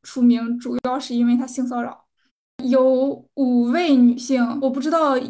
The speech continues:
在这个事情爆出来之后，是不是还会有更多的人站出来表示，但是至少在控告他的时候，有五位女性站出来表示，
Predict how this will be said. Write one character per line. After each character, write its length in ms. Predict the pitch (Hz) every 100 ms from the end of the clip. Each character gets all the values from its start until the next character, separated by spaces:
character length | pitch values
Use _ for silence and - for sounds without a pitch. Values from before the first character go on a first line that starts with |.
| -
在 180 | 330 294
这 140 | 302
个 100 | 294
事 80 | 294
情 160 | 302
爆 160 | 294 302
出 140 | 294
来 100 | 277
之 160 | 262 302
后， 200 | 302 269
是 140 | 269
不 80 | 285
是 60 | 285
还 160 | 285
会 140 | 262 294
有 120 | 226
更 220 | 220 277
多 160 | 254 311
的 100 | 277
人 160 | 208 220
站 180 | 240 247
出 60 |
来 60 | 233
表 140 | 233
示， 220 | 277 247
但 160 | 233 285
是 100 | 277 247
至 200 | - 339
少 260 | 302 - -
在 160 | 254
控 300 | 247 - 349
告 200 | 294 311
他 180 | 269 240
的 80 | 233
时 100 | 240
候， 300 | 262 240 - - - 294
有 220 | 254 277
五 280 | 285 247 -
位 200 | 285 277
女 100 | 240
性 280 | - 240
站 260 | 240 254 247
出 80 | 247
来 100 | 247
表 200 | 240 -
示， 320 | - 254 233